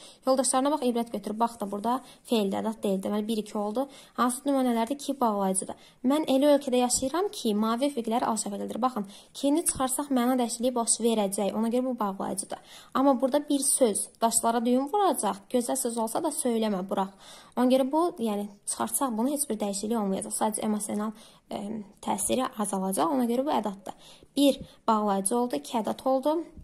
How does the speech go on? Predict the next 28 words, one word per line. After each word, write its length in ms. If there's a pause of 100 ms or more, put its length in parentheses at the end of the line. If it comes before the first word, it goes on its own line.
(500)
Deyilir 480
ki, 220
burada 200
da 120
çıxarsaq 460
dəyişəcək 640
bağlayıcı. 520 (680)
E, 80 (140)
deməli, 480
deyir 260
bağlayıcıdır. 640 (960)
Götürürük 420
biri, 600 (680)
e, 120
üçü. 800 (460)
Ağıllı 440
odur 180
ki, 140
ifrat 340
etməsin. 480 (160)
Dördü 260
də 100
götürürük. 500
Burada 180
da 80
çıxarsaq 380
dəyişiklik 340
olacaq. 320